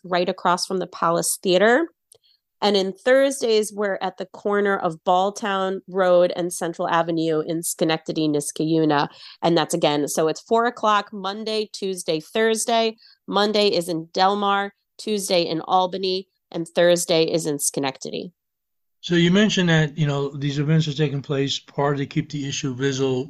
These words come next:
Speaker 2: visible locally. How has the local media, uh, been, been covering these ongoing, uh, protests about the situation in Gaza? <laughs>
Speaker 1: Well,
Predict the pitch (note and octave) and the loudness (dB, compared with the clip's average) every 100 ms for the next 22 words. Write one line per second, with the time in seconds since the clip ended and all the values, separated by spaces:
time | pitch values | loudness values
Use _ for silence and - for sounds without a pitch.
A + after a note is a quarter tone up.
0 | - D3 D3+ C#3+ C3+ B2+ D3+ E3+ E3 D3 | -10 -2 0 2 0 2 2 2 2 2
1 | C3+ B2 - - - - - C4 D4+ E4+ | 2 -2 -14 -20 -20 -14 -2 0 2 2
2 | G3 G#3 F#3+ D#3+ E3+ G#3+ G3 D#3 D3+ D#3+ | 2 2 4 4 4 4 4 4 6 4
3 | E3 D#3+ C#3+ C3 A#2+ A2 A2 - C3 B2+ | 4 4 4 4 0 -6 -10 -14 -12 -10
4 | A#2+ A#2+ C3+ C#3 D3 - D#3+ D3+ D#3+ C#3+ | -10 -10 -12 -16 -18 -10 -6 -6 -6 -4
5 | D3 - D#3 D3+ C#3 C3+ C3 C3+ C#3 C3 | -4 0 0 0 -2 -4 -4 -4 -4 -4
6 | C3+ B2+ B2 A#2 - - _ - B2+ A#2+ | -4 -6 -10 -14 -20 -20 _ -12 -10 -4
7 | E3+ C#3+ C#3+ C#3+ B2+ - C#3 A2+ C3+ C3 | 0 2 0 -4 -2 -4 -6 -10 -8 -8
8 | D3 - C#3 D3+ C3+ B2 B2+ A#2+ A#2 A2+ | -8 -8 -8 -8 -8 -10 -12 -12 -12 -12
9 | G#2+ A2 - _ _ _ _ _ _ - | -14 -18 -20 _ _ _ _ _ _ -20
10 | - - A#3+ - - - - B3+ B3+ - | -4 0 0 -4 -16 -4 4 4 4 0